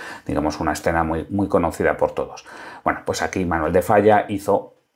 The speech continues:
una obra que se llamó El retablo del maese Pedro, que creo que también es muy conocida, pues porque fue un gran éxito desde su momento, se estrenó en,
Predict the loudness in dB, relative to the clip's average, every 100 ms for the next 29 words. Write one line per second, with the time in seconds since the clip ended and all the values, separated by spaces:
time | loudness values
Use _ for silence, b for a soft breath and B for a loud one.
0 | _ -10 0 6 8 8 6 2 -6 -10
1 | -12 -10 -8 -4 -4 -4 -4 -2 2 4
2 | 4 2 0 -4 -4 -8 -6 -4 4 6
3 | 6 4 2 B B B _ _ -4 0
4 | 2 2 2 0 -2 -4 -4 -4 -2 -4
5 | -4 -2 0 0 -2 -4 -10 -4 -2 -2
6 | -4 4 4 6 2 0 -2 0 2 2
7 | 0 -6 -6 -6 -2 0 2 0 -2 -12
8 | -14 -8 -4 0 -2 B B B B B
9 | -2 2 4 2 0 -4 -10